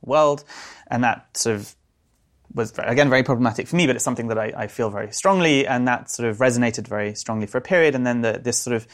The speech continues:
issue of, yes, I mean, I was talking about unpaid internships, but it's, it's a problem in entirely sort of relate, I mean, sort of with, throughout the high culture, high esteem architectural community that operate on,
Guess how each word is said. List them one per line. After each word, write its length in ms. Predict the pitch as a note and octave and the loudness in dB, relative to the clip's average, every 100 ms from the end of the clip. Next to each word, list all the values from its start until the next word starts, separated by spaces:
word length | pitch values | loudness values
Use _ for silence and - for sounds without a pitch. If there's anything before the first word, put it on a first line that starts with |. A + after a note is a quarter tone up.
| - - - _ | -18 -18 -20 _
issue 420 | D#3 C#3+ C#3+ B2 A#2 | 0 2 4 4 4
of, 240 | A#2 - | 2 -4
yes, 280 | C#3+ C3+ B2 | 0 2 2
I 40 | |
mean, 140 | A#2 A2+ | 0 0
I 60 | |
was 100 | A#2 | 0
talking 280 | - D3 C3+ | 0 0 0
about 200 | A#2 A2+ | 0 0
unpaid 280 | A2+ A2+ A2 | 0 -2 -2
internships, 500 | A#2 A2+ G#2+ - - | -2 -4 -6 -6 -8
but 100 | - | -6
it's, 140 | - - | -6 -6
it's 180 | - | -6
a 60 | A2+ | -6
problem 420 | - D3 B2+ A#2+ | 0 2 2 2
in 200 | A2+ A#2 - - - - - _ A#2+ | 0 -4 -10 -20 -20 -20 -20 _ -4
entirely 800 | A#2+ - C#3 C3 A#2+ A2+ G#2 - | -2 2 4 6 4 0 -2 -6
sort 260 | - - A2 | -8 -2 0
of 160 | G#2+ - | -2 -2
relate, 460 | A#2+ A#2 A#2+ A2+ | 0 4 2 0
I 40 | A2+ | -6
mean, 180 | A#2+ | -4
sort 200 | A#2 A#2+ | -4 -4
of 40 | G#2+ | -2
with, 160 | A#2+ | -2
throughout 640 | - - B2+ C3 C3 - - | -2 -2 2 2 0 -2 -4
the 360 | A2+ A2 G#2+ - - - - | -2 -2 -4 -10 -20 -20 -14
high 800 | - - C3+ B2 A#2+ A#2 A#2 - _ _ _ | -4 2 4 4 2 0 -4 -10 _ _ _
culture, 640 | - C3+ A#2 - - G#2+ G#2 | -2 0 0 0 0 0 0
high 380 | - C3 A#2+ | -2 0 2
esteem 880 | A2+ A2 - - A2+ G#2+ G#2 G#2 G2+ - | 2 0 -2 -2 -2 -2 -2 -4 -6 -4
architectural 580 | A2+ A2+ - A#2 - A2 | -4 -4 -8 -10 -10 -10
community 540 | - A#2 A2 G#2 G#2+ | -4 -4 -4 -4 -6
that 200 | G2+ A2 | -6 -4
operate 480 | A#2+ - A#2 G#2 G#2 - | -4 -4 -4 -2 -4 -4
on, 320 | G#2+ G#2 | -4 -4